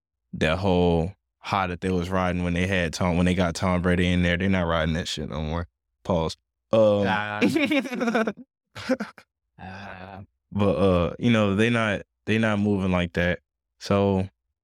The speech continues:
Speaker 1: I think it's, I think it's a smart move for Devin White. He still can,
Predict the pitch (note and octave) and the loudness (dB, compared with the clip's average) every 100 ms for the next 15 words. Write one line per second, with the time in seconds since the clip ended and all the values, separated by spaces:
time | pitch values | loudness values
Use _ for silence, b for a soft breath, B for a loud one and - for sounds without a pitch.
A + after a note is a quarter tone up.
0 | _ _ _ _ _ _ _ - G#2+ A#2 | _ _ _ _ _ _ _ -4 0 0
1 | A#2 A2+ - G2+ - B2 A2+ G#2 - A#2 | 2 0 0 0 0 0 0 -2 -2 2
2 | A2+ A2+ A2+ G#2 F#2+ F#2+ F#2 F2 E2+ G2 | 2 2 0 0 2 2 4 2 2 -2
3 | - G#2 G2 G2 F2+ | 0 0 0 0 -2